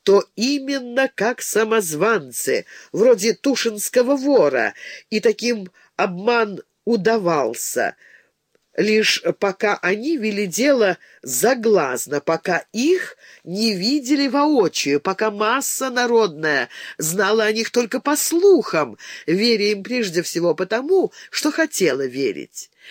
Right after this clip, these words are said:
Те же, кто сталкивался с этими самозванцами лицом к лицу, кто вместе с ними жил и работал, окружающие их Те никогда не считали их за истинных носителей царского имени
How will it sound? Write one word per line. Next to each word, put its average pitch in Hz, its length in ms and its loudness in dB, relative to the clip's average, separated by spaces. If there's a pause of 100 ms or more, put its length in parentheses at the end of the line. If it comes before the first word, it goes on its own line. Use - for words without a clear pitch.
(140)
Те 208 280 4
же, 151 140 0
кто - 200 -4
сталкивался 151 920 -2
с - 120 -4
этими 151 320 -2
самозванцами 151 1160 -2 (260)
лицом 180 600 -2
к - 100 -12
лицу, 311 560 0
кто - 300 0
вместе 202 460 -2
с - 120 -10
ними 214 300 -2
жил 202 340 2
и 165 180 0
работал, 165 760 0 (460)
окружающие 185 1200 -2
их 180 180 -4 (380)
Те 254 560 2
никогда 208 840 -2
не 233 180 -8
считали 233 640 -2
их 202 140 -4
за 175 160 2
истинных 165 540 -4
носителей 165 540 -2
царского 165 580 -4
имени 143 760 -4